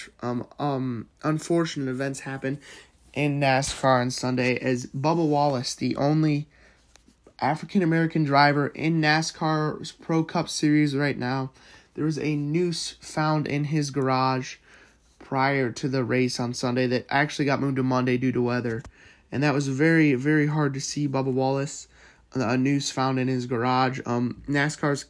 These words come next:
president said in a press conference yesterday that whoever, whenever they find who did this, they will be banned from the sport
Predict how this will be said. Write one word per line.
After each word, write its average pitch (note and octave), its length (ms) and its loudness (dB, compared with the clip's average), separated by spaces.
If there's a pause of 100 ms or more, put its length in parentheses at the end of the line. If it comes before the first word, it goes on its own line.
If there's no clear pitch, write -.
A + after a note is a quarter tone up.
(140)
president D#3 500 2
said C#3+ 420 2 (340)
in B2+ 80 -2
a B2+ 80 0
press F3 280 4
conference D#3 480 0
yesterday D3 540 2
that B2 380 -2 (560)
whoever, D#3+ 520 2 (120)
whenever D#3+ 340 2
they E3 160 4
find D#3 520 2
who D3+ 300 0
did C#3 240 2
this, D#3+ 400 2
they D3+ 140 2
will D3 120 4
be C#3 120 0
banned C#3 320 -2
from C#3 120 -6
the C3 60 -4
sport C3 420 -2